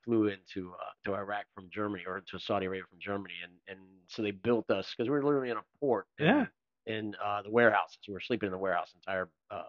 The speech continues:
Speaker 1: brigade. <clears throat> And, uh, so they built, you know, latrines out of, uh, plywood,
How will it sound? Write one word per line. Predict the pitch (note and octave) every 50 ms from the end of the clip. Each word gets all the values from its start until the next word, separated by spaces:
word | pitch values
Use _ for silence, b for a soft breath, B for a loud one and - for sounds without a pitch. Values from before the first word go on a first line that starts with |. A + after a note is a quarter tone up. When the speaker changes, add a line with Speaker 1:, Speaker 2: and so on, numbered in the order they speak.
| - _
Speaker 1:
brigade. | - G#2+ - G#2+ G#2 G#2+ G#2+ - _ _ _ _ _ _ _ _ _ B B B B B B B _ _ _ _ -
<clears throat> | - - - D#3+ - - _ _ -
And, | D#3+ D#3+ D3+ C3+ C3 B2+
uh, | B2+ B2 A#2+ A2+ G#2+ G#2+ G#2 G2+
so | - - - C3+ B2 A#2
they | B2 A#2 A2 G#2+ _ -
built, | B2+ C#3 C#3 C#3 B2 - - - - - _ _ _ _ _ _ _ _ _ -
you | A#2 A2+
know, | G2+ G2 F#2+ G2
latrines | G2+ A2 G#2+ - - - C#3 D3 C#3+ B2+ A2 G2+ F#2+ G2 - - - _ _ _ _ _ _ _ -
out | - G2+ G2+
of, | F#2+ F#2+ F#2+ F2+ E2 _ - -
uh, | F2+ F#2 E2+ E2+ E2 E2+ F2 F2+ _ _ _ _ _ _ _ _ _ _ _ _ _ _ -
plywood, | - B2 A#2+ A#2+ F2 -